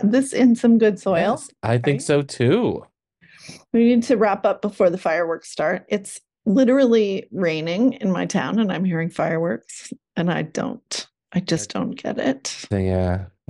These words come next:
Speaker 2: yeah. I, I just turned on my A C, so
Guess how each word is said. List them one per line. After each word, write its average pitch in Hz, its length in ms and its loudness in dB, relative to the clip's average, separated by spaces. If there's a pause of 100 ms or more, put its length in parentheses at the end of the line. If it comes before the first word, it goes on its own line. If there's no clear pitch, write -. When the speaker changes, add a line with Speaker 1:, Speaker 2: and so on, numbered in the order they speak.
(320)
Speaker 2:
yeah. 92 380 -2 (360)
I, 123 400 0
I 113 80 2
just 120 220 -2
turned 131 160 0
on 113 100 0
my 98 120 -2
A 90 200 -6
C, 87 320 -6
so 85 440 -4